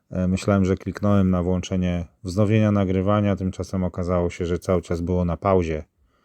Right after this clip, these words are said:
i tych dwóch ostatnich ataków, e, nie nagrałem. Dobra, my do końca ataki, e, przeciwnicy też do końca.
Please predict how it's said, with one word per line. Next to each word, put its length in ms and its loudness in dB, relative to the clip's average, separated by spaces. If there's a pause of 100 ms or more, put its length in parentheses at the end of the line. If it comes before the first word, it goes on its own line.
(540)
i 100 -6
tych 160 0
dwóch 240 2
ostatnich 440 -6
ataków, 540 -8 (300)
e, 180 -6
nie 140 2
nagrałem. 440 0
Dobra, 320 2 (680)
my 120 2
do 120 6
końca 340 2
ataki, 600 -2 (1500)
e, 300 0
przeciwnicy 1000 0 (1800)
też 200 0
do 120 2
końca. 640 -2